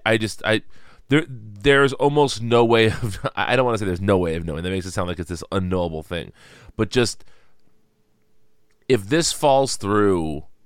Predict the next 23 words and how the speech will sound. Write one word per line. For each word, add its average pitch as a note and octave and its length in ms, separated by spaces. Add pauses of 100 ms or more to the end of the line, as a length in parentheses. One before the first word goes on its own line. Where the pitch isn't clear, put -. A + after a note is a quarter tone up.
(420)
I G2+ 380 (100)
cannot G#2 760
imagine F2 920 (1080)
a G2+ 140
third B2+ 580
team F#2+ 400
offering E2+ 460
three F2 200
hundred E2 280
million B1 260
dollars. G1+ 800 (1800)
I A#2+ 100
don't D3 100
know D3 120
if A2+ 80
a A#2 60
third A#2 340
team G#2+ 320
offers F#2 720
two A#3+ 320
hundred E2+ 360
million G1+ 260
dollars. - 720